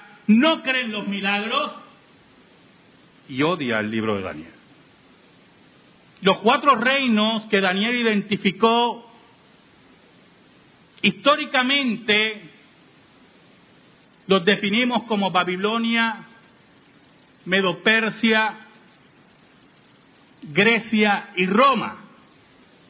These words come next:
Pero la exactitud de la profecía es tal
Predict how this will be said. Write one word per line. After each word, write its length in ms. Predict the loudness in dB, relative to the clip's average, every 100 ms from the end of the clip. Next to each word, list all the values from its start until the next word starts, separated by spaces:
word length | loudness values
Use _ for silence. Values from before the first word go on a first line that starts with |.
| _ _ _ _ _ _ _ -20 -2
Pero 220 | 2 4
la 80 | 2
exactitud 760 | 0 2 0 0 -2 0 2 2
de 60 |
la 160 | 2 0
profecía 580 | -2 0 0 0 2 2
es 240 | 0 0
tal 600 | 4 4 4 2 0 -2